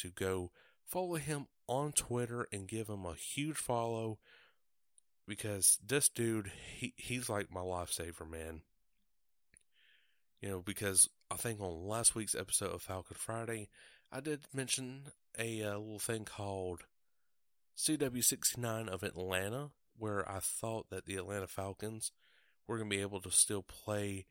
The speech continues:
preseason games or have anything Falcons on C W sixty-nine, and Nick did generously tell me that C W sixty-nine is no longer doing Atlanta Falcons things.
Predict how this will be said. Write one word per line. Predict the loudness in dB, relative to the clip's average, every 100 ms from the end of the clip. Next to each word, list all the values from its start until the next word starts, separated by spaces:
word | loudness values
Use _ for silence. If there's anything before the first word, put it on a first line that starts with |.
| -20 -20 -20 -4
preseason | 2 6 6 6 0
games | 0 0 0 0
or | 0
have | -2 -2 -2
anything | -4 -2 0 2 2 0 -4 -10 _ -20 _ -8
Falcons | -4 -2 -4 -4 0 0
on | 0 0
C | 0
W | 2 0 0
sixty-nine, | -2 -2 -4 -4 -6 -4 -6 -6
and | -8 -6
Nick | -4 -4 -6 _ -20 -20 -20 _ _ _ _ _ _ _ -2
did | 4 4 2 -4 -8
generously | 0 2 2 0 -2 -2 -2 -4 -6
tell | -4 -2
me | -4
that | -2 -4 0
C | 4 4 4
W | 0 0
sixty-nine | 0 0 -4 -2 -4 -4
is | -6 -6
no | -6 -8
longer | -4 -4 -2 -4
doing | -4 -2 -4 -6 -8
Atlanta | -8 -6 -6 -6
Falcons | -4 -4 -4 -4 -4
things. | -4 -4 -4